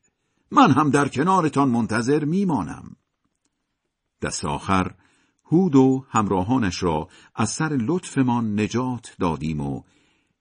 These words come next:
ریشهٔ کسانی را کندیم که آیه‌هایمان را دروغ می‌دانستند و آنها را باور نکردند. برای هدایت قوم ثمود همشهریشان صالح را فرستادیم.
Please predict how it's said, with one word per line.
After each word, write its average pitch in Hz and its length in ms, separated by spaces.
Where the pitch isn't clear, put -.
ریشهٔ 85 440
کسانی 123 600
را 87 160
کندیم 71 720
که 120 200
آیه‌هایمان 87 760
را 82 300
دروغ 151 440
می‌دانستند 73 800
و 55 240
آنها 98 340
را 69 160
باور 73 560
نکردند. - 760
برای 180 320
هدایت 147 480
قوم 107 380
ثمود 107 640
همشهریشان 117 880
صالح 98 540
را 52 160
فرستادیم. - 880